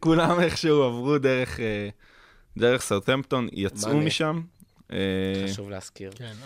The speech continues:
Speaker 1: כן,
Speaker 3: לא
Speaker 1: לא
Speaker 3: מה-,
Speaker 1: מהאקדמיה,
Speaker 3: לא, לא
Speaker 1: אבל כן.
Speaker 3: מהאקדמיה.
Speaker 2: אבל בוא, בוא נדבר על השחקנים שבאמת הולכים שם
Speaker 1: אוקיי.
Speaker 2: היום, עם המאמן החדש.
Speaker 1: אז,
Speaker 2: יש לנו
Speaker 1: אז
Speaker 2: באמת
Speaker 1: בוא
Speaker 2: ככה
Speaker 1: נגיד.
Speaker 2: ברגים מרכזיים שמביאים את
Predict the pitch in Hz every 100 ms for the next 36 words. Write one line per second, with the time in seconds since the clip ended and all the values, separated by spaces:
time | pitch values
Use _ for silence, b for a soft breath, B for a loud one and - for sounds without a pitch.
0 | - - 107 - 135 139 147 147 139 110
1 | 98 - 143 - 170 147 123 151 147 196
2 | - 180 214 220 214 214 156 - 147 160
3 | 147 127 120 143 143 123 117 135 - 131
4 | 117 135 151 143 123 117 143 165 - 160
5 | 151 151 147 - - 120 131 202 196 135
6 | 123 180 123 135 123 196 190 180 - -
7 | - - 123 139 127 127 185 208 202 208
8 | 165 147 120 110 - 127 117 110 127